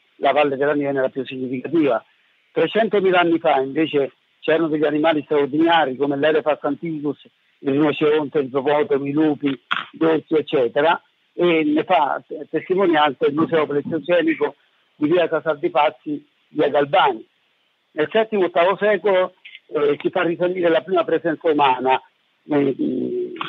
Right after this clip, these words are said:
corrispondente della nascita di Roma. Nel Medioevo è stato un feudo ecclesiastico, poi, eh, la torre è stata costruita nel milleduecento, sempre nel periodo medievale,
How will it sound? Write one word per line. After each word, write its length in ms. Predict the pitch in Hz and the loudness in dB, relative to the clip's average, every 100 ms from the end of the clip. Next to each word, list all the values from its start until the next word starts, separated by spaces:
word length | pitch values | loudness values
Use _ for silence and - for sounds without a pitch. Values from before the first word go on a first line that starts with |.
| - | -4
corrispondente 640 | 143 143 160 156 160 165 | -2 -2 0 2 0 0
della 160 | 147 143 | -2 0
nascita 300 | 143 - 143 | 0 0 -4
di 120 | 139 | 0
Roma. 340 | 170 160 127 - _ _ _ _ _ _ - | 0 0 -2 -16 _ _ _ _ _ _ -4
Nel 240 | 156 170 | 0 2
Medioevo 880 | 185 190 196 190 160 147 147 185 196 _ _ _ | 2 0 2 2 2 2 2 0 -2 _ _ _
è 100 | 160 | -8
stato 220 | 156 180 | -2 2
un 100 | 175 | 2
feudo 320 | 165 190 180 165 | 2 2 2 0
ecclesiastico, 880 | 165 175 170 180 151 - 120 120 110 - - - - - - | -2 -4 2 2 0 -6 -8 -8 -10 -18 -20 -20 -20 -12 0
poi, 560 | 185 208 214 196 226 359 | 2 4 2 -2 -8 -4
eh, 580 | 160 151 147 143 147 | -4 -2 -4 -6 -4
la 140 | 151 147 | -2 0
torre 500 | 214 214 214 196 180 | 2 2 2 0 -2
è 100 | 165 | -4
stata 220 | - 170 160 | -2 0 0
costruita 420 | 175 185 220 180 | -2 -4 -2 0
nel 140 | 170 | 0
milleduecento, 880 | 180 175 170 175 214 196 135 - 127 | 0 -2 -2 -2 0 0 -2 -10 -6
sempre 260 | 165 156 160 | -4 0 0
nel 80 | 147 | 0
periodo 300 | 160 151 156 | -2 0 -2
medievale, 580 | 156 165 185 160 123 | 0 0 2 2 0